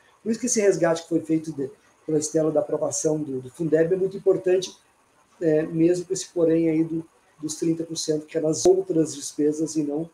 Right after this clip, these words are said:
dos, no mínimo, setenta por cento do Fundeb para os profissionais da educação, a remuneração desses profissionais. Então, veja o que a gente foi fazendo e foi aprendendo, né, em algo que era inédito, né?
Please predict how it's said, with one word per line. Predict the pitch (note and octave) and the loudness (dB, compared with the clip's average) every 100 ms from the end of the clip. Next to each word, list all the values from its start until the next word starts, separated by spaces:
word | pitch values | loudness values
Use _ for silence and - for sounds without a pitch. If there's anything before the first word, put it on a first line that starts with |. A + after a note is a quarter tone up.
| _ _ - | _ _ -10
dos, | D#3 - - | -8 -8 -10
no | E3+ E3+ | -6 -4
mínimo, | E3+ F#3 G3 F3 | 0 0 2 0
setenta | E3 D#3+ D#3+ | -4 -4 -4
por | E3 D#3 | -4 -6
cento | D#3+ D#3+ | -4 -4
do | - | -10
Fundeb | D#3 C#3+ C#3+ C#3+ E3 _ _ _ | -12 -4 -2 -2 -6 _ _ _
para | D#3 D#3 D#3 - | 0 2 0 -4
os | D#3+ | -14
profissionais | - D#3+ - D3+ D3 D#3 | -10 -8 -6 -6 -4 -4
da | D3+ | -4
educação, | C#3+ D#3 D3+ D3 | -6 -8 -6 -6
a | |
remuneração | C3+ C#3 C#3 C#3+ C#3+ C#3+ | -6 -10 -6 -6 -6 -10
desses | C3+ - | -12 -12
profissionais. | D3 - D#3+ C3 A2+ - _ _ _ _ | -12 -12 -12 -14 -16 -20 _ _ _ _
Então, | C#4+ C#4 | 0 2
veja | C#4 C#4+ | 4 4
o | C#4 | 4
que | C4 | 2
a | |
gente | A3 B3 A3+ | 2 0 -4
foi | - A#3 | 4 4
fazendo | A#3+ A#3+ B3 - F#3 A#3 B3 E3 D#3 | 4 0 0 8 10 10 6 0 0
e | G3 | -6
foi | - G3 | 4 6
aprendendo, | G3+ G3+ A#3+ C4 A3+ F3+ G#3+ G3 A#2+ A2 - _ _ _ | 6 2 0 0 4 6 6 4 -4 -12 -18 _ _ _
né, | C3+ D3 G#3 - _ | -10 -6 -6 -8 _
em | F#3+ F#3+ | 4 8
algo | F3+ A#3 A#3+ | 10 8 6
que | - | 6
era | B3 | 6
inédito, | F4+ F4 E4+ - E3 C3 - _ _ _ _ | 8 4 0 -4 -6 -10 -14 _ _ _ _
né? | C3+ C#3+ C4 | -6 -4 -4